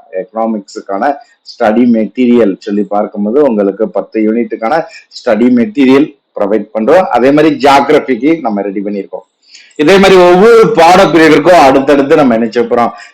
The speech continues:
கிரியேட் பண்ண போறோம். குறிப்பாக தமிழ் பாடப்பிரிவு ஆசிரியருக்கு தான் நூறு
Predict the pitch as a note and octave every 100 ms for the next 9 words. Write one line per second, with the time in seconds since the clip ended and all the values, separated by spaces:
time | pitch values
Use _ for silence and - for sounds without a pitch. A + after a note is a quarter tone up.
0 | - A#2+ B2+ A#2+ B2 A#2 G#2+ D3+ D3 B2
1 | B2 A#2+ - C3+ B2+ A#2+ E3+ - - A#2+
2 | A#2+ C#3 C#3 - A#2+ B2+ A#2 A#2+ A2+ A2+
3 | G#2 A2 B2 A2 G2 A2 - D3 - -
4 | - B2+ D3 D#3 D#3